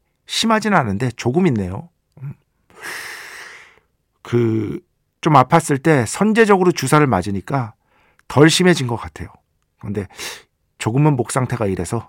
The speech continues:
일단 죄송하다는 말씀을 먼저 드립니다. 오늘 가져온 곡, 뭐, 얼마 전에 또 정재희 씨 음악을 틀-,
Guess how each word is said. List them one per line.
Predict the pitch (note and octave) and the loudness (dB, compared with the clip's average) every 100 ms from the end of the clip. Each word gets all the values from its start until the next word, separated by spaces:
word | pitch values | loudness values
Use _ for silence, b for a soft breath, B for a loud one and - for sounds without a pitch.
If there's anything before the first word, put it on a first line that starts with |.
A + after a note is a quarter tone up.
| - | -12
일단 | F2+ G2+ | -10 -8
죄송하다는 | - G#2+ B2 A#2+ A2+ G2+ | -4 0 2 2 0 -2
말씀을 | F2+ - E2+ D#2 - | -4 -6 -10 -10 -10
먼저 | F#2+ F2+ | -8 -8
드립니다. | - A2+ G#2 E2+ F#2 C3 B B B B | -4 -4 -4 -4 -4 -4 B B B B
오늘 | D3 F#3 | 4 6
가져온 | D#3+ D3+ D3 | 6 6 4
곡, | C3 - _ _ _ - | 2 -2 _ _ _ -12
뭐, | A#2 A2 G2 | -8 -8 -6
얼마 | F#2+ A#2+ C3 | -2 2 2
전에 | C3 B2+ | 4 2
또 | B2+ A#2+ | 2 -2
정재희 | - A#2+ C3+ D#3 D3 | 0 2 6 6 6
씨 | - C3 | 4 2
음악을 | A2 G#2+ G2+ - - | 2 0 -4 -10 -12
틀-, | - A#2 | -6 -4